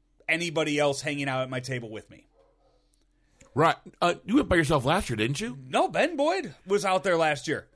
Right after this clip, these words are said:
Speaker 1: He came
Speaker 2: Oh.
Speaker 1: later in the week,
Speaker 2: Oh,
Speaker 1: but
Speaker 2: that's right.
Speaker 1: yeah, but
Speaker 2: Okay.
Speaker 1: Ben still
Speaker 2: Your
Speaker 1: came
Speaker 2: first
Speaker 1: out last
Speaker 2: full
Speaker 1: year.
Speaker 2: week without having anybody
Speaker 1: And,
Speaker 2: there with you.
Speaker 1: and Polo, remember Polo came out there
Speaker 2: Oh,
Speaker 1: last
Speaker 2: that's
Speaker 1: week too.
Speaker 2: right. That's right, 'cause he was in, he was in Los Angeles.
Speaker 1: Yeah.
Speaker 2: That's right.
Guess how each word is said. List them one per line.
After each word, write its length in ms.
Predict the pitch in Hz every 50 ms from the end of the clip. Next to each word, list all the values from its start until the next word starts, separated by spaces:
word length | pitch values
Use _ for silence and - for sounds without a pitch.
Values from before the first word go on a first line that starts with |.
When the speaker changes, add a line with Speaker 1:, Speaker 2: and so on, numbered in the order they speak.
| _ -
Speaker 1:
He 140 | - 294
came 160 | - 330 311 233
Speaker 2:
Oh. 60 | 220
Speaker 1:
later 200 | - 240 240 240
in 80 | 220 202
the 80 | 180 156
week, 320 | 160 233 330 381 349 - -
Speaker 2:
Oh, 160 | 165 156 160
Speaker 1:
but 180 | 202 185 180
Speaker 2:
that's 120 | 175 - -
right. 60 | -
Speaker 1:
yeah, 140 | 269 320 -
but 160 | 165 160 -
Speaker 2:
Okay. 140 | - 135 101
Speaker 1:
Ben 360 | 87 160 180 214 226 247 254 247
still 720 | - - - - 175 170 160 165 180 190 196 202 214 208 -
Speaker 2:
Your 140 | 131 135
Speaker 1:
came 80 | - -
Speaker 2:
first 180 | 175 175 165 311
Speaker 1:
out 160 | 349 269 220
last 160 | 180 165 165
Speaker 2:
full 200 | 165 170 170 156
Speaker 1:
year. 120 | 151 143
Speaker 2:
week 120 | 135 123 -
without 180 | 117 113 110 110
having 240 | 117 110 110 113 113
anybody 220 | - - - 247
Speaker 1:
And, 120 | - 107 101
Speaker 2:
there 40 | 95
with 140 | 87 80
you. 100 | 80 71 69 -
Speaker 1:
and 160 | 190 202 165
Polo, 540 | - - 262 349 381 320 220 147 107 98 113 -
remember 360 | 143 170 180 185 190 196 190
Polo 420 | - - 226 302 349 339 269 185
came 240 | - - 175 175 165
out 160 | 156 147 143
there 120 | - 165 147
Speaker 2:
Oh, 60 | 139
Speaker 1:
last 180 | 156 151 135 110
Speaker 2:
that's 100 | 101 -
Speaker 1:
week 180 | - 95 82
too. 120 | 85 95 123
Speaker 2:
right. 280 | 160 151 - 285 165 - - -
That's 200 | 95 92 90 -
right, 140 | 131 127 95
'cause 80 | 98
he 80 | 104 123
was 120 | 120 113
in, 60 | 120 113 123
he 60 | 123
was 120 | 113 113 113
in 80 | 120 110
Los 180 | 107 110 110 147
Angeles. 340 | 165 160 139 85 76 143 156
Speaker 1:
Yeah. 300 | 226 294 320 302 220 143
Speaker 2:
That's 200 | 95 92 - -
right. 320 | 110 104 87 82 - -